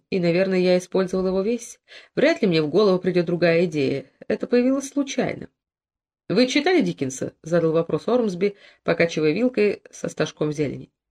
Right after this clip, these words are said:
"Конечно". Ормсби отправил вилку в рот, и, жуя салат, продолжал: "Вы его любите?" "Ну, разумеется. Наряду с Шекспиром он". "Вы так думаете?" —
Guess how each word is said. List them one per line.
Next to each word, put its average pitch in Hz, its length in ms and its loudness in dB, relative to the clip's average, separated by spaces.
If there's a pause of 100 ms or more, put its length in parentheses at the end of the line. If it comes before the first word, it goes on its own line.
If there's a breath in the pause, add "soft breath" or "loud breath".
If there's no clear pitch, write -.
(240)
"Конечно". - 560 -8 (680 soft breath)
Ормсби 208 400 0
отправил 190 460 0
вилку 196 280 -2
в 156 60 0
рот, 277 200 2
и, 214 40 0
жуя 170 240 2
салат, 165 300 -4
продолжал: 151 500 -2 (160)
"Вы 175 120 2
его 180 140 4
любите?" 262 460 0 (920)
"Ну, 156 200 -4
разумеется. 151 760 -4 (400 loud breath)
Наряду 160 320 2
с 233 40 -2
Шекспиром 262 680 0
он". 247 320 4 (560 soft breath)
"Вы 160 80 -6
так 147 180 -2
думаете?" — 185 460 -2